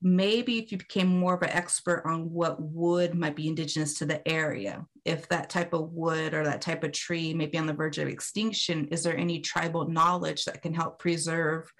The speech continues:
or add to, uh, you know, keeping, uh, you know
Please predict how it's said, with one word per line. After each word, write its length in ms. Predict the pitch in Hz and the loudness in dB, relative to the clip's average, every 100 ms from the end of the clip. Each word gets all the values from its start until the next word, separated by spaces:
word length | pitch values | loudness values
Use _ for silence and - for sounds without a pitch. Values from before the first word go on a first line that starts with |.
| - - - - | -20 -20 -20 -2
or 200 | 170 160 170 | 0 2 2
add 320 | 165 165 160 | 2 2 0
to, 500 | - 160 156 151 156 | -2 0 0 -2 -2
uh, 300 | 156 156 165 - | -2 -2 -4 -4
you 120 | 165 | -2
know, 100 | 151 | -2
keeping, 680 | 147 - 180 180 160 160 151 _ | -2 -2 -2 0 0 0 -4 _
uh, 240 | 165 151 160 - _ _ _ _ _ | -4 -2 -4 -10 _ _ _ _ _
you 80 | 180 | 0
know 400 | 156 147 - - | 4 4 2 -6